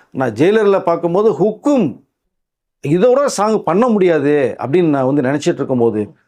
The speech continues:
அரங்க மதுரையிட்ட வந்து தெறிக்க விட்டுருக்காரு. அதை விட ஒரு ஸ்டெப் அதிகமா இருக்கு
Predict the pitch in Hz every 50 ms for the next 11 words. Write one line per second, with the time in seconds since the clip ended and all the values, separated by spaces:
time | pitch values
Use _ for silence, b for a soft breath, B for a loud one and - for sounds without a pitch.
0 | _ _ _ - - - 165 180 185 185 156 143 143 147 139 135 107 127 123 131
1 | 143 147 147 147 - 156 160 170 165 175 139 120 - 110 101 - 98 95 92 95
2 | - - _ _ _ _ _ - - 120 135 147 151 156 170 190 175 147 - -
3 | - 156 - - - 104 123 139 160 160 143 123 110 90 - - 95 87 82